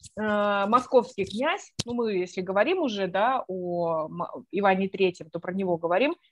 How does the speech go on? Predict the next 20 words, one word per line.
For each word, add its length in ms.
он 200
старался, 420
например, 440
выкупить 640
у 80
потомков 640
этого 280
маленького 540
князя 540
их 200
землю. 640
И, 40
конечно, 400
это 140
было 240
даже 260
выгоднее, 540
да, 200
чем 380
воевать, 720